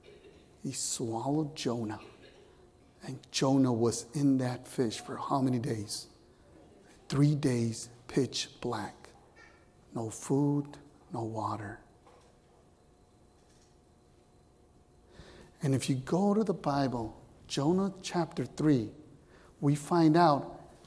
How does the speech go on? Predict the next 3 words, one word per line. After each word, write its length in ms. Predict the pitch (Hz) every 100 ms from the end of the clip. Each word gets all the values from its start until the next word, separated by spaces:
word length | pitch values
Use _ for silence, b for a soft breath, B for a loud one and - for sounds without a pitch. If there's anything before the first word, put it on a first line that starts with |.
| -
that 240 | 120 107
Jonah, 600 | - 175 190 151 110 107 - - - - - - - _ _ - - - - - - - _ - - - - -
re-, 160 | 131